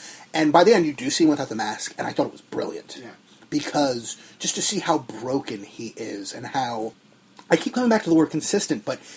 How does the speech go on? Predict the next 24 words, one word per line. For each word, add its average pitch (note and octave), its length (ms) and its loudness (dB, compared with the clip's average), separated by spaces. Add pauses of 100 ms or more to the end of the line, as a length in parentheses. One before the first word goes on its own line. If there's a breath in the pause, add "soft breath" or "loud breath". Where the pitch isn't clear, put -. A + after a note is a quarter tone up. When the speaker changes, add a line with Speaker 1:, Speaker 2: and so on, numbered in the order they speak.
Speaker 1:
his - 140 -2
performance A3+ 640 0
under F3+ 240 4
the E3 80 4
mask C3 520 -4 (120)
and B2+ 140 -10
outside F#3 500 4
the C#3 60 -4
mask, G#2 500 -8 (380)
it's - 180 2
the D#3+ 120 -4
same F3+ 500 2
performance. B2+ 540 -2
And, F#3 220 -2
yeah, A3+ 500 -2
well, C#3 180 -10
duh, D3 340 0 (400 loud breath)
but E3+ 260 8
it - 200 -4
is. - 580 -2 (240 loud breath)
Like, E3+ 200 4
you A3+ 180 2
can G#3 220 -2
tell, C#3 640 2